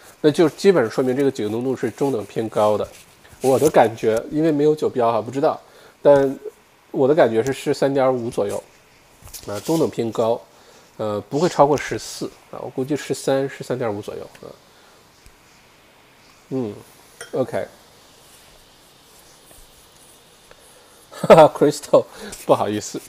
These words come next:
你订的那个订便宜了。<laughs> OK，呃，number three 啊，三号跟一号，我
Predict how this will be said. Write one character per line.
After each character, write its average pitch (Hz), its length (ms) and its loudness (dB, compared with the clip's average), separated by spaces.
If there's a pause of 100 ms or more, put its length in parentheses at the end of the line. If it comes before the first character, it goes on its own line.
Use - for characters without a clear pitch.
你 123 180 -6
订 127 220 0
的 110 80 0
那 110 160 -4
个 - 120 -12
订 139 200 -2
便 - 400 -6
宜 156 280 4
了。 - 180 -4
<laughs> - 40 -20
OK， 131 320 -2 (680)
呃， 139 260 4
number 202 340 10
three 190 500 6
啊， 123 160 6
三 196 400 6
号 175 340 8
跟 156 280 0
一 165 80 0
号， 135 220 0
我 135 200 -4